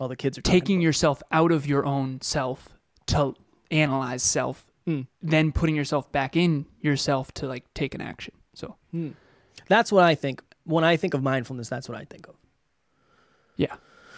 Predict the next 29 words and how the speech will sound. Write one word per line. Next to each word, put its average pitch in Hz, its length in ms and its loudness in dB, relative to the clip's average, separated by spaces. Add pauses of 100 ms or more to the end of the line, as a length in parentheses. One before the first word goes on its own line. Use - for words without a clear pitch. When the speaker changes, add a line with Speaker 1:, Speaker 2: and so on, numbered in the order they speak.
(100)
Speaker 1:
Right. 208 180 6
Again, 160 420 2
there's 170 260 4
no 156 160 8
right 143 220 6
or 127 40 2
wrong 139 160 6
in 135 40 4
Speaker 2:
That's - 160 4
Speaker 1:
this 208 60 0
Speaker 2:
what 180 100 6
it 139 40 0
Speaker 1:
episode. 117 240 0
Speaker 2:
is. - 40 -8
I 143 140 -6
think 160 300 -2
that's - 200 -12
what - 120 -10
it - 100 -16
is. - 300 -16
Speaker 1:
Yeah, 269 180 6
Speaker 2:
Again, - 160 -6
Speaker 1:
yeah. 196 100 4
Speaker 2:
but 156 100 4
everyone 160 300 2
has 139 160 0
their 131 160 -2
own 127 320 -6
Speaker 1:
Right, 202 240 2